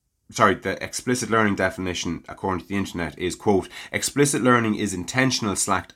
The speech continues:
slash active learning. We use explicit learning most declarative knowledge and some procedural knowledge. Any active means of learning information is explicit." So I'm just gonna focus on the last sentence of that. Sorry, the first and last sentence. So we'll repeat the first and last sentence of that again.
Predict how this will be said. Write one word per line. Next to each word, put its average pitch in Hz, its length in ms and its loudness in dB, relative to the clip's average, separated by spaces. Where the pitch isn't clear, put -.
slash - 440 0
active 92 400 2
learning. 73 340 -6
We 107 80 -2
use 113 180 0
explicit 139 480 2
learning 113 280 2
most 101 340 -2
declarative 92 880 -2
knowledge 95 440 0
and 87 160 -10
some 104 220 -2
procedural 87 520 -2
knowledge. 71 380 -8
Any 123 260 2
active 120 380 0
means 98 260 0
of 87 140 -6
learning 92 360 0
information 85 580 -6
is 73 100 -10
explicit." - 500 -6
So - 100 -8
I'm 117 80 4
just 127 80 2
gonna 139 140 4
focus 127 320 0
on 104 60 0
the 95 60 0
last 98 300 2
sentence 90 320 -6
of 71 80 -12
that. 78 240 -6
Sorry, 113 200 6
the 95 80 -2
first 135 340 2
and 104 100 0
last 85 200 0
sentence. 73 280 -6
So 92 60 -4
we'll 87 80 -2
repeat 90 300 -4
the - 60 -16
first 98 260 -2
and 92 60 -4
last 85 180 -2
sentence 82 260 -6
of 71 60 -12
that 80 120 -4
again. 76 280 -6